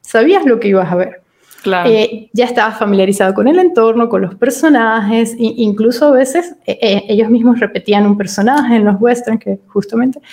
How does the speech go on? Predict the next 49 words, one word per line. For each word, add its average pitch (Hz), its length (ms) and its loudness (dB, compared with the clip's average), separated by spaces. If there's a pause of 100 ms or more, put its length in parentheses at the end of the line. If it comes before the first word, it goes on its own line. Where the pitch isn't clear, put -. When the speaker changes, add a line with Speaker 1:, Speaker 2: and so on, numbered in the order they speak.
(480)
Speaker 1:
y 269 600 4
estabas 339 420 -2
preparado 254 720 0
para 190 180 2
lo 196 140 0
que 196 100 0
ibas 185 260 2
a 190 80 0
ver. 190 240 -6
Y 269 80 0
entonces, 302 400 2
en 320 100 4
ese 302 240 -2
sentido, 294 400 2
la 240 120 0
gente 254 280 2
se 214 100 -4
acostumbra 208 520 2
y - 40 2
se - 140 -2
enamora 190 560 2
de 170 100 -8
algo. - 280 -12 (140)
Y 254 100 0
las 233 160 0
franquicias 240 560 0
hacen 190 320 -2
eso. - 280 -10 (360)
Entonces, 247 260 -2
Speaker 2:
Ujú. - 160 -6
Speaker 1:
es 269 60 -2
una 302 180 4
manera, 285 340 4
digamos, 220 420 2
nueva 302 520 2 (280)
de 233 180 2
hacer 240 280 0
un 302 160 0
poco 320 220 -4
lo 254 180 2
que 196 120 -2
ya 202 120 0
se - 140 -6
hacía 226 400 0 (380)
en 208 140 2
el 196 140 4
cine 208 500 0
de, 180 120 -4
de - 120 -10